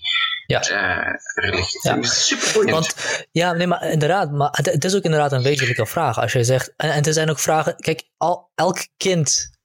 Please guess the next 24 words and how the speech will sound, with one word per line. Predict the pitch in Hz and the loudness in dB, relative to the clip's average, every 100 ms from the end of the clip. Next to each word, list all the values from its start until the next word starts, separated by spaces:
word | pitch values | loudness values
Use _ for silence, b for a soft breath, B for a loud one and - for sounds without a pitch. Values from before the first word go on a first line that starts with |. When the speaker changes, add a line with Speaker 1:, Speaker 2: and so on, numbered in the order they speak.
| _ _ _ _ | _ _ _ _
Speaker 1:
stelt | - - 160 | -2 2 2
op | 147 | 0
een | |
gegeven | - 147 135 | 0 0 2
moment | 131 | 2
de | 123 | 0
vraag | - 127 120 | 2 2 0
van, | - 110 | -2 0
ja, | 113 147 | 0 2
maar | 123 123 135 _ | 2 0 -2 _
zit | - - 117 | -2 0 0
de | 113 | 2
hemel | 127 135 123 | 2 2 4
dan | 127 123 | 2 2
in | 139 | 0
de | 143 | 0
wolken | 135 165 139 107 | 2 2 2 0
bijvoorbeeld? | 104 113 110 107 | 0 0 0 2
Speaker 2:
Ja. | 151 | 2
Speaker 1:
Laat | 113 | 2
ik | |
het | - | 0
zo | 135 120 | 2 2
zeggen. | 104 104 - | 2 0 -2